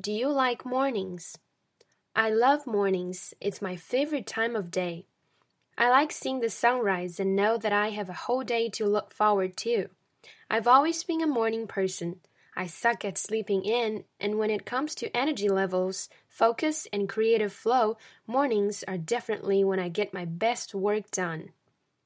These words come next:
下面给大家讲一下用法。今天的话题是，你喜欢早晨吗？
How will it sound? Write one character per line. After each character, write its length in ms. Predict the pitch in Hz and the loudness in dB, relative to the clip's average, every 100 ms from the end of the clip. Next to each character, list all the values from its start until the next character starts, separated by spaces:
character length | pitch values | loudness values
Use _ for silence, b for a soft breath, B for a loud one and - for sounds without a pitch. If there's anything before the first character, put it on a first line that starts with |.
| _ _ _ _ - | _ _ _ _ -6
下 160 | 320 | -2
面 140 | 277 196 | -2 0
给 40 | |
大 100 | 214 | -2
家 220 | 233 269 | 0 0
讲 220 | 277 196 | -2 -10
一 40 | 180 | -8
下 120 | 214 | -6
用 240 | 247 285 | -4 -4
法。 260 | - 175 - B B B | -4 -6 -6 B B B
今 140 | - 285 | -4 2
天 100 | 339 | 4
的 120 | 330 | 4
话 180 | 311 269 | 0 -4
题 160 | 220 | -4
是， 280 | 208 233 196 - | -2 -2 -2 -4
你 140 | 214 | -6
喜 200 | - 214 | -4 -8
欢 300 | 170 269 320 | -2 -2 0
早 260 | - 185 160 | -2 -2 -4
晨 220 | - 175 | -6 -4
吗？ 220 | 220 320 | -2 -4